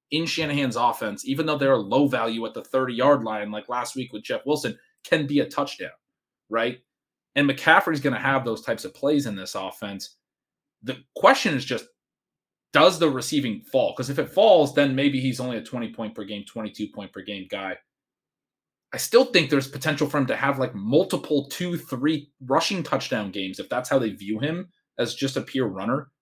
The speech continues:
with as good as he is. Again, this is the Priest Hol-, Holmes comp. But if they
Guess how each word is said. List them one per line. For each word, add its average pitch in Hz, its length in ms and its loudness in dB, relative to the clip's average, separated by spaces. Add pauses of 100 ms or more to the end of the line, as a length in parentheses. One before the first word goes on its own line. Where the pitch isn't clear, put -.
with 131 120 -6
as 123 280 -4
good 139 220 2
as 139 80 2
he 117 120 -2
is. 127 140 4
Again, 113 320 -2
this 113 120 -2
is - 60 -10
the - 80 0
Priest - 300 -6
Hol-, 123 280 -2 (100)
Holmes 131 260 -2
comp. 165 320 0 (480)
But 170 80 6
if 175 140 0
they 175 220 0